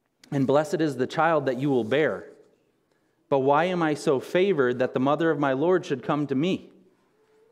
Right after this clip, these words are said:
As soon as the sound of your greeting reached my ears, the baby in my womb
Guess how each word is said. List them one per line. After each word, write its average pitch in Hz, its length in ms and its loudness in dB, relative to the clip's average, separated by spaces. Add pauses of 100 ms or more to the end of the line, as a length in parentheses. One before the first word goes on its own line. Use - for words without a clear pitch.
(160)
As 123 100 -4
soon 180 220 0
as 160 120 -2
the 143 80 0
sound 160 300 0
of 143 80 -2
your 139 120 2
greeting 151 380 0
reached 139 280 -2
my 127 160 -2
ears, 151 380 -2
the 123 100 0
baby 143 560 -2
in 156 120 0
my 147 220 0
womb 113 600 -4